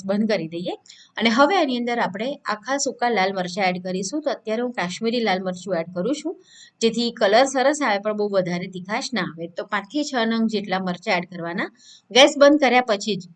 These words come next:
પેન ગરમ હશે, એટલે મરચાં પણ એની અંદર સરસ શેકાઈ જશે. તો હવે બસ આ જે આપણો મસાલો તૈયાર થયો છે, એને આપણે થોડી વાર ઠંડો કરીશું અને પછી આપણે એને ગ્રાઇન્ડ કરીશું.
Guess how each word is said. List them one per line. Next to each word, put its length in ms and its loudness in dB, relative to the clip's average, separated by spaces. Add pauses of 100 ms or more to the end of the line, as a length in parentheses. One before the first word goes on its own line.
(180)
પેન 120 6 (120)
ગરમ 280 6
હશે, 160 2 (120)
એટલે 180 -2 (100)
મરચાં 300 -4
પણ 180 -2
એની 200 -6
અંદર 140 -2 (100)
સરસ 320 -6
શેકાઈ 280 -4
જશે. 240 -8 (580)
તો 100 -4
હવે 180 4
બસ 140 -2 (180)
આ 100 4
જે 120 -2
આપણો 260 2
મસાલો 300 2 (100)
તૈયાર 320 2
થયો 260 -2
છે, 80 -4 (160)
એને 200 -2
આપણે 340 -4
થોડી 220 -2
વાર 160 -2
ઠંડો 360 -2
કરીશું 340 -2 (120)
અને 180 -4
પછી 320 -4
આપણે 320 -6
એને 140 -6 (360)
ગ્રાઇન્ડ 320 2
કરીશું. 380 -12